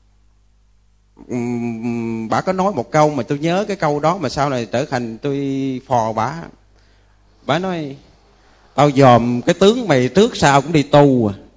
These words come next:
Mình nghe mình nổi cáo lên rồi, mình đang ghét, đang không ưa, mà gặp bà này mới nói câu vậy, có dễ, dễ ghét không?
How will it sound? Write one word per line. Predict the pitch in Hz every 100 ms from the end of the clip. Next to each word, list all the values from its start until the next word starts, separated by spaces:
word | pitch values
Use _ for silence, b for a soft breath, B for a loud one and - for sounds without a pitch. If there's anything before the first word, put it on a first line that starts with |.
| _ _ _ _ -
Mình | 156 160
nghe | 196 202
mình | 190 170 170 175 175
nổi | 175
cáo | 220 302 381
lên | 349
rồi, | 190 180 185 -
mình | 165
đang | 202 214 208
ghét, | 254 415 403
đang | 214 214 214 196
không | 208
ưa, | - 226 226
mà | 196 180
gặp | 214 208 196 214
bà | 180
này | 185
mới | 208
nói | 262 285
câu | 226 208
vậy, | 180 220
có | 233
dễ, | 175 247 - - -
dễ | -
ghét | 233 262
không? | 220